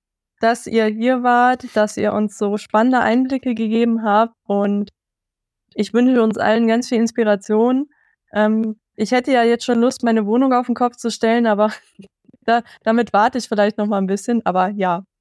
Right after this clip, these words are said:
ich werde sie jetzt erstmal weihnachtlich dekorieren, immerhin. Also, ich,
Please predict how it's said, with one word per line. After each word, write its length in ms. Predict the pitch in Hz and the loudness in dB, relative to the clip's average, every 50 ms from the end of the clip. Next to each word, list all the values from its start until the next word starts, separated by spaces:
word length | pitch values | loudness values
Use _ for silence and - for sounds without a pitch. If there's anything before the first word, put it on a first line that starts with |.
| _ _ | _ _
ich 160 | - 214 - | -6 -2 0
werde 140 | 240 240 240 | 0 0 2
sie 80 | 254 | 0
jetzt 100 | 226 190 | -2 0
erstmal 300 | - 202 - - 196 180 | 0 -2 -2 -2 -2 -2
weihnachtlich 480 | 180 180 190 202 208 208 - - 202 190 | 0 0 2 0 0 -2 -2 -6 -8 -6
dekorieren, 560 | - 190 190 - 180 180 - 190 196 196 190 | -4 -6 -6 -6 -8 -6 -4 -4 -2 -2 -2
immerhin. 560 | 196 190 190 190 196 196 202 202 208 220 233 _ _ _ - | -2 -2 0 0 0 -2 -2 -2 -4 -4 -6 _ _ _ 0
Also, 320 | 190 190 190 190 185 196 - _ _ _ _ _ - | 0 0 2 0 -2 -4 -6 _ _ _ _ _ -10
ich, 160 | - 202 202 | -10 -10 -10